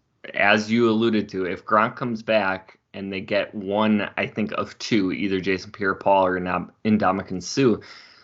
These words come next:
they're still gonna be really stacked as a roster. I,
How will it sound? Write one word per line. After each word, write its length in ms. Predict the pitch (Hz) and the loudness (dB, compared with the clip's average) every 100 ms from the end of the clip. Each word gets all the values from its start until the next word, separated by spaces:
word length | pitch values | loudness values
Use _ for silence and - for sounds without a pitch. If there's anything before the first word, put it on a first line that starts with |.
| _ | _
they're 160 | 117 120 | 2 2
still 260 | 120 156 165 | 4 4 4
gonna 160 | 175 | 4
be 160 | 110 104 | 4 2
really 340 | 95 98 98 | 2 2 0
stacked 580 | - - - 90 92 - | -2 -6 -2 -2 -4 -8
as 140 | 90 | -8
a 40 | 87 | -4
roster. 720 | - 87 87 - - 50 71 | 0 0 0 -4 -6 -4 0
I, 200 | - 104 | 2 4